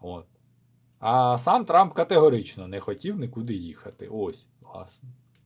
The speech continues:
В Росію так точно. Ну, отак,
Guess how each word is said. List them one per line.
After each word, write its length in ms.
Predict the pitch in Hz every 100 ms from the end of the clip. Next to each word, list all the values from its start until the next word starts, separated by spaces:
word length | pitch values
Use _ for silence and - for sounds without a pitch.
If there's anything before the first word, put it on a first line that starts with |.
| _ _ _
В 120 | 117 113
Росію 480 | 147 147 202 202
так 200 | 127 127
точно. 540 | - 87 82 - - 104 - _ _ _ _ _ _ _ _ _ _ _ _ _ _ _ _
Ну, 260 | 113 123 196
отак, 400 | - 160 170